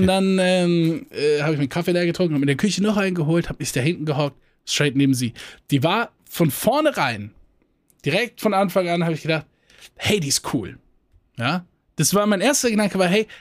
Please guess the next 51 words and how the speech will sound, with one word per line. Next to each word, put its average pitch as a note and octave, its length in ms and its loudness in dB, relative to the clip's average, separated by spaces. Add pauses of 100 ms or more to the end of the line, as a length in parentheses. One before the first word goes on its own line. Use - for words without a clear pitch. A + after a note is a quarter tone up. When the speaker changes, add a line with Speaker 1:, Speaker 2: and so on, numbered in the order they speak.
(100)
Speaker 2:
hey, C#4 200 0
die C4+ 100 0
ist - 240 -2
cool." B2 180 2 (180)
Mein D3+ 160 -2
zweiter G#3+ 280 0
Gedanke C3+ 320 -2
war, A2 200 -4 (280)
"Hey, G3+ 200 -2
die G#2+ 100 -8
ist - 160 -2
hübsch." - 380 -2 (400)
Ja? C3+ 200 -2 (200)
Und B2 60 -4
mein D3+ 100 2
erster A#3 220 2
Gedanke G3+ 260 0
war, D#3+ 160 -2 (240)
"Hey, G#3+ 140 0
die C#4+ 80 -2
ist - 220 -2
cool." F4+ 240 -4 (320)
Weil F#3 140 2
so F3+ 120 -4
irgendwie, G#3+ 280 -2
wie F3 80 0
die E3 60 0
geantwortet F#3+ 640 0
hat F#3 240 2
und E3+ 80 2
wie D#3 40 2
die D#3 80 0
so E3 100 2
geguckt A#3 360 -2
hat G3 260 2
und D#3+ 120 -2
wie E3+ 40 0
die F3+ 140 -2
einfach G#3 200 2
so, G#3 200 2 (320)
manchmal A3 400 2
versprühen G3+ 380 0
Leute F3+ 180 4
so C#3+ 80 0
eine D3 100 0
gewisse C#3+ 300 -2
Energy, B2 500 0
einfach C3 160 -2
so E3 120 0
Positivity, G#3 800 -2
so D#3+ 200 -4